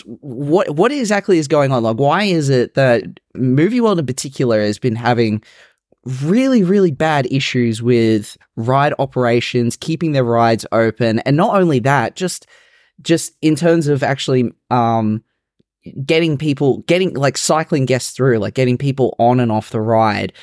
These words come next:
Uh, I mean, I, I, I, I, I remember ducking down to, uh, well, I went down to SeaWorld to go and get on Levi-, Leviathan. This was on Sunday. This was on a Sunday afternoon. One train ops.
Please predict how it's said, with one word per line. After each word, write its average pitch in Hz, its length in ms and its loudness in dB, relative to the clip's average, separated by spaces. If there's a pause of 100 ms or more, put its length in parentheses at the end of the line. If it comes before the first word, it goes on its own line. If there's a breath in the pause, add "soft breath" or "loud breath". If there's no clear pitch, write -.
(340 loud breath)
Uh, 117 320 0 (680)
I 139 120 0
mean, 143 180 0
I, 127 140 0
I, 151 380 0
I, 139 140 -4
I, 131 180 -2 (200)
I 135 60 0
remember 156 340 2
ducking 139 320 -2
down 127 300 0
to, 123 420 0 (680 soft breath)
uh, 127 120 2
well, 135 140 2
I 123 160 2
went 147 180 0
down 147 180 0
to 123 460 0
SeaWorld 139 560 0
to 120 80 -6
go 120 180 0
and 110 200 -4 (100)
get 123 120 0
on 113 180 -2
Levi-, 107 240 -6 (100)
Leviathan. 107 800 -2 (220 soft breath)
This 165 160 0
was 175 140 2
on 135 120 2
Sunday. 165 520 0
This 156 180 -2
was 185 100 0
on 170 100 0
a 127 40 -6
Sunday 165 480 -2
afternoon. 117 880 -2 (600 soft breath)
One 165 340 2
train 165 320 0
ops. - 640 -4